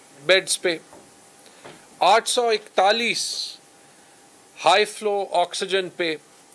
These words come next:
जो कि हमारी पिछली लहर की peak से सिर्फ बीस परसेंट कम है।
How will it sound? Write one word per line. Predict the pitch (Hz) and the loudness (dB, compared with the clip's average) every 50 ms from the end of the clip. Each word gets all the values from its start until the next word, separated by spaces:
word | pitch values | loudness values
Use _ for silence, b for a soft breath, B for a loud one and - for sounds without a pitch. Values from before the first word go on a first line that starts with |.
| B B B B B B - 123 | B B B B B B -8 0
जो | 151 220 262 269 | 0 0 0 0
कि | 262 - 240 220 220 226 233 226 - - _ - - - - - - - - - - - - - - | -2 -2 0 0 2 2 0 -4 -6 -14 _ -20 -20 -20 -20 -20 -20 -20 -20 -20 -20 -20 -20 -12 -8
हमारी | 147 160 165 175 185 196 202 220 226 220 | -6 -2 2 2 2 2 2 -2 -4 -6
पिछली | - - - 233 226 - 262 277 269 | -4 -2 -2 0 0 0 0 0 2
लहर | 240 214 196 214 220 226 | 4 4 4 4 4 2
की | 220 - 208 208 | -2 -4 -8 -10
peak | - - - 226 226 226 220 - - | -10 -8 -8 -6 -6 -6 -6 -8 -10
से | - - - 196 202 202 190 | -8 -4 -2 -2 -2 -2 -6
सिर्फ | - - 226 254 247 196 160 | 0 2 2 2 2 0 -6
बीस | 143 139 196 233 233 - | -6 -2 -2 -2 -2 0
परसेंट | - 254 208 - - 196 180 165 - | 0 2 2 4 2 2 0 -2 0
कम | - 156 139 127 131 | 0 0 2 2 -2
है। | 143 | -8